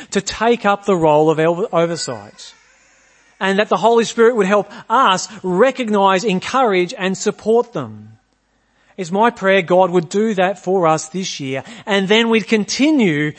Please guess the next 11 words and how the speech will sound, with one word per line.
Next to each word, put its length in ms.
seeing 440
more 300
elders 460
raised 420
up. 300
Though, 720
we 240
need 160
to 80
be 80
careful. 600